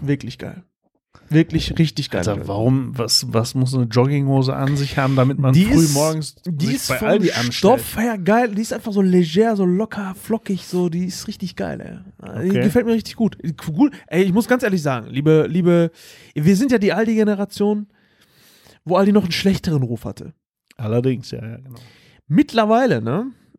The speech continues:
Speaker 1: ist Aldi zum echt supergeilen Laden geworden. Also
Speaker 2: Ein,
Speaker 1: gefällt mir richtig
Speaker 2: vor
Speaker 1: gut.
Speaker 2: allem ist der als Arbeitgeber sehr gefragt, ne?
Speaker 1: Arbeitgeber, ja.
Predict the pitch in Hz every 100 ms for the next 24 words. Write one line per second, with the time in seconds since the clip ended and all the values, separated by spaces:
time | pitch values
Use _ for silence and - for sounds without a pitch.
0 | _ 160 - - - - 170 196 - 180
1 | 175 202 196 - _ _ _ - - -
2 | - 233 233 185 185 185 160 151 139 117
3 | 110 110 117 - 147 - 202 190 160 180
4 | 113 - 127 147 139 139 143 131 - 131
5 | 123 117 - - 135 135 117 - 147 160
6 | 113 113 107 113 110 - 113 107 - 117
7 | 143 165 208 202 214 233 254 160 139 240